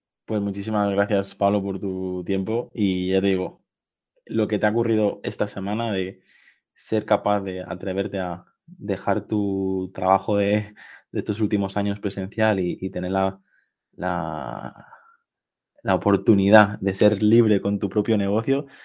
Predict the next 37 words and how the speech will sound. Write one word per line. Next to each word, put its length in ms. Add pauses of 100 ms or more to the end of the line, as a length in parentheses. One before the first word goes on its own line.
(140)
creo 200
que 60
lo 100
vas 180
a 40
agradecer 460
durante, 560
durante 260
muchos 260
años, 300 (380)
siempre 260
y 80
cuando 520
sigas 580 (100)
trabajando 500
con, 520 (400)
con 140
esta 280
parte 240
estratégica, 640
¿no? 200
Que, 220 (580)
que 180
es 240
tener 200
muy 200
claro 300
hacia 180
dónde 240
quieres, 460 (160)
eh, 500
llegar 360
y 120
dando 340
pasito 340
a 20
pasito, 480